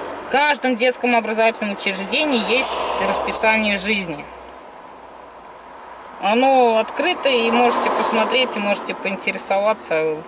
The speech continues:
каждом, в каждом детском саду. Когда проходит зарядка, когда проходит завтрак,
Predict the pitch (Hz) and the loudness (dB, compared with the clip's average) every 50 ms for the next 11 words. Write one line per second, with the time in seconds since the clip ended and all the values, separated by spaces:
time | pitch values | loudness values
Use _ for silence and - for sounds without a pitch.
0 | - - 226 214 190 - - - - - - - - - 233 262 269 240 196 202 | 0 2 2 2 2 0 -4 -14 -16 -16 -18 -8 0 2 4 4 4 2 0 -4
1 | 190 175 160 170 175 175 - - - 175 170 - - 175 170 170 156 143 143 - | -8 -8 -6 -6 -6 -6 -8 -8 -10 -8 -8 -6 -4 -4 -6 -6 -8 -14 -16 -18
2 | - - - - - - - - - - - - - - - - - - - - | -20 -20 -20 -20 -20 -20 -20 -20 -20 -20 -20 -20 -20 -20 -20 -20 -20 -20 -20 -20
3 | - - - - - - - 190 180 185 185 190 175 - - - 165 - - 175 | -20 -18 -18 -18 -18 -4 0 0 0 2 2 2 2 2 0 -2 -2 0 2 4
4 | 170 156 156 165 170 175 226 277 302 302 - - 262 247 240 - - - - - | 4 4 4 4 2 4 4 4 2 2 0 -2 -2 -2 -2 -4 -8 -8 -6 -4
5 | 156 147 - 170 165 - - - - - - 156 156 151 - - - 262 294 - | -4 -2 0 0 0 0 0 -2 -2 0 2 2 2 2 4 4 4 4 4 4
6 | - - 247 233 | 2 2 0 0